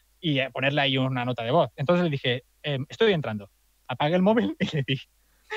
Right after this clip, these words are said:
Y se lo di. Y él no salía ahí hasta las once de la noche. Y el chico, que estaba en el coche, un coche alquilado además,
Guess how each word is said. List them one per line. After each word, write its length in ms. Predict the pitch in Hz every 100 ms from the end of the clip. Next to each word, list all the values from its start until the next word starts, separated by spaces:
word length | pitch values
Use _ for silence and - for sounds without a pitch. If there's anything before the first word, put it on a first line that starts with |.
| 440 415 302
Y 80 | 185
se 120 | -
lo 80 | 151
di. 120 | 139
Y 100 | 151
él 60 | 170
no 60 | 220
salía 240 | 208 202
ahí 100 | 220
hasta 180 | 254 180
las 140 | 139
once 160 | 165 180
de 80 | 175
la 100 | 131
noche. 320 | 147 160 110 -
Y 120 | 143
el 140 | 143
chico, 360 | - 233 135 107 _ _ _ _
que 60 | 160
estaba 180 | - 214
en 60 |
el 100 | 190
coche, 240 | 180 202 147
un 80 |
coche 260 | 151 180 190
alquilado 440 | 170 131 147 160
además, 520 | 147 127 151 139 107